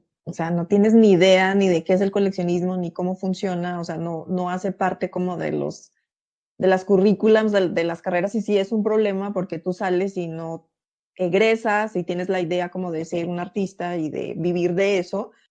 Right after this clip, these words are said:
pero, pues, tienes que empezar de cero, ¿no? O sea, aprender cómo,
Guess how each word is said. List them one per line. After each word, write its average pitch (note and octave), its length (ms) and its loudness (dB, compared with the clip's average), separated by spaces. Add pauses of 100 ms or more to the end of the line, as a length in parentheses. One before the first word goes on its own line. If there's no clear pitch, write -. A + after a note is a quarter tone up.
(160)
pero, F3+ 440 2
pues, E3 180 -8
tienes F3 380 -8
que F3 720 -6 (460)
empezar F3 400 -6
de F#3 80 -4
cero, G3 280 -4
¿no? G#3 320 -10
O F3+ 60 -10
sea, E3 160 -4
aprender F3 480 -2
cómo, G3 840 0